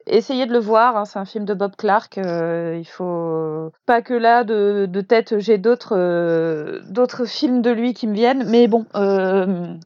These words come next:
celui-là, ouais, si je peux conseiller de le voir, en tout cas, euh, parce que c'est quand même la base d'un, d'un, d'un, d'un sacré style de film, voilà. Et, euh,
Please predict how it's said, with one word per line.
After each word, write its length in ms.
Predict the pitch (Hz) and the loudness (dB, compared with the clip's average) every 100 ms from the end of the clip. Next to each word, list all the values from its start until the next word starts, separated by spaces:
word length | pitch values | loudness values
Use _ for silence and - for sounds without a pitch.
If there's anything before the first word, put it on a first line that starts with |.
| _ _ - | _ _ -14
celui-là, 360 | - 214 233 | -2 2 4
ouais, 120 | 202 | 2
si 140 | 196 214 | -4 -10
je 80 | - | -10
peux 100 | 202 | -10
conseiller 440 | 202 190 196 190 | -10 -8 -6 -6
de 100 | 180 | -6
le 80 | 185 | -6
voir, 300 | 180 190 190 | -4 -6 -6
en 100 | 180 | -12
tout 100 | - | -12
cas, 280 | 190 196 196 | -8 -6 -6
euh, 300 | 180 170 165 160 - - _ - | -8 -10 -12 -14 -18 -20 _ 0
parce 200 | 185 - | 0 2
que 140 | 233 | -2
c'est 220 | - 208 | 2 2
quand 100 | 226 | 4
même 160 | 190 208 | 4 6
la 120 | 185 | 6
base 260 | 214 220 185 | 8 6 4
d'un, 320 | 185 180 175 | 0 0 0
d'un, 520 | 175 175 170 165 165 | 2 4 2 2 -2
d'un, 640 | 165 165 165 160 160 165 - | -4 -2 -2 -2 -4 -8 -10
d'un 160 | - - | 0 2
sacré 380 | - 262 - 233 | 2 0 0 -2
style 320 | - - 247 | -2 -4 0
de 100 | 226 | 0
film, 320 | - 190 151 _ | 0 -4 -4 _
voilà. 240 | 180 156 - _ - | -6 -6 -6 _ -2
Et, 80 | 220 | 4
euh, 220 | 208 202 | 6 6